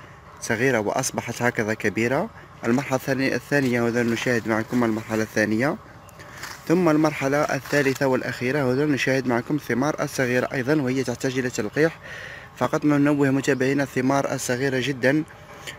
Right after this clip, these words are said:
والأخيرة تكون تقريبًا، آه، ما بين العشرين من شهر ماي إلى غاية شهر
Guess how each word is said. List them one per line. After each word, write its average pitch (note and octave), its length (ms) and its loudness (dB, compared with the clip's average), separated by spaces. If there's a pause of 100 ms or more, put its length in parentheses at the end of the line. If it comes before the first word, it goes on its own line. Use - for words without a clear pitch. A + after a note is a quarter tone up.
والأخيرة C3+ 720 0
تكون C#3+ 460 0
تقريبًا، D3+ 800 4 (140)
آه، A2+ 500 0
ما A#2 200 -2
بين D#3+ 440 4 (840)
العشرين A#2+ 540 0
من C3+ 140 2
شهر B2 360 2
ماي C#3+ 280 2
إلى B2+ 320 0
غاية C#3+ 300 0
شهر D3+ 360 0